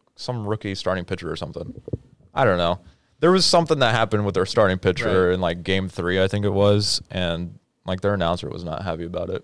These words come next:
Speaker 1: 'cause they lost. And he's
Speaker 2: Yeah,
Speaker 1: like,
Speaker 2: Aaron Boone's been hit, getting a lot of heat, but I think Aaron Boone's a, a fantastic manager. I, I
Speaker 1: Yeah.
Speaker 2: didn't like Joe Girardi much. I didn't think Joe Girardi could get it done,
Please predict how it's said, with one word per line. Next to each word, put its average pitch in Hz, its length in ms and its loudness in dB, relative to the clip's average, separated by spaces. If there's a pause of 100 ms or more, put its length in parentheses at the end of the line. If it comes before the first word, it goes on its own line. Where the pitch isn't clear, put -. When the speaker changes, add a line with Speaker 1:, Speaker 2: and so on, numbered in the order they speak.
(120)
Speaker 1:
'cause 98 160 -10
they 95 80 -4
lost. 87 580 -2
And 82 140 -14
he's 87 80 -2
Speaker 2:
Yeah, 180 240 2
Speaker 1:
like, - 280 -8
Speaker 2:
Aaron 165 220 2
Boone's 123 300 -2
been 110 140 -8
hit, 127 200 -14
getting 104 220 -10
a 101 60 -10
lot 107 180 -4
of - 60 -16
heat, 123 300 -8
but - 140 -12
I 160 140 -10
think 175 140 -10
Aaron 117 200 -6
Boone's 123 240 -8
a, - 80 -12 (140)
a - 80 -18
fantastic - 560 -12 (260)
manager. 107 480 -10 (160)
I, 110 60 -8
I 110 40 -6
Speaker 1:
Yeah. - 200 -4
Speaker 2:
didn't 147 180 -6
like 123 140 -10
Joe 107 220 -8
Girardi 98 420 -8
much. 101 340 -10 (120)
I 104 100 -2
didn't 107 220 -10
think 104 240 -14
Joe 101 180 -6
Girardi 98 260 -8
could 101 140 -20
get 98 100 -8
it - 120 -20
done, 95 240 -10